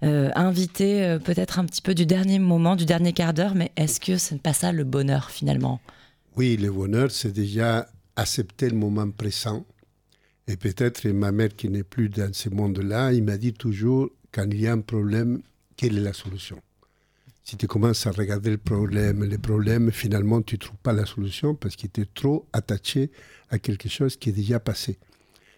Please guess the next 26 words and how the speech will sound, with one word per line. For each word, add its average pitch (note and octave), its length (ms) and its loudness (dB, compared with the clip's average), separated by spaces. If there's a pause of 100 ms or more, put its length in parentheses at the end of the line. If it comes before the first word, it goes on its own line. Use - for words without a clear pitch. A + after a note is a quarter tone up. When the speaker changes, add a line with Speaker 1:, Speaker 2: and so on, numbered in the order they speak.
(160)
Speaker 2:
Donc, A2 240 0
pour G2+ 220 0
moi, A#2+ 420 2
une C3+ 160 2
des B2 100 0
choses A#2 300 -2
qui G#2+ 140 -2
est G#2 40 2
importante, B2+ 520 0
c'est - 240 -2
pouvoir G2+ 380 -2
vivre A#2 320 0
le G#2 120 0
moment G#2+ 360 2 (200)
présent A#2+ 460 0 (200)
à A#2 80 -2
fond. G2+ 280 -2 (680)
Si - 180 2
le C#3+ 120 4
moment B2+ 340 4
présent A#2 540 2 (720)
a B2 140 2
des G#2+ 100 -2
difficultés, G#2+ 800 -2 (1080)
je F#2+ 160 -4
suis A#2 540 0